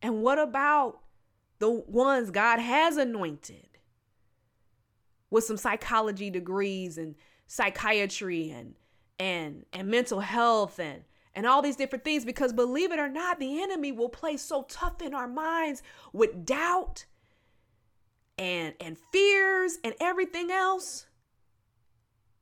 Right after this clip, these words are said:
It'll manifest into something, s-, it'll manifest into a demonic monster. There are seeds. Uh,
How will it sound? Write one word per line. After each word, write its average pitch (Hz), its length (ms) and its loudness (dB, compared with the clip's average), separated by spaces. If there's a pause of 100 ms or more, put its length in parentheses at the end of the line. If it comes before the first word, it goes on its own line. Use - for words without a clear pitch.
(400)
It'll 277 260 2
manifest 254 840 -2
into 208 220 -8
something, 214 480 -8
s-, - 480 -14
it'll 233 320 2
manifest 247 680 -6
into 208 460 -10
a 170 300 -8 (960)
demonic 220 640 -2 (560)
monster. 175 1000 -8
There 330 400 4
are 208 240 0
seeds. 196 1120 -12 (760)
Uh, 175 260 -4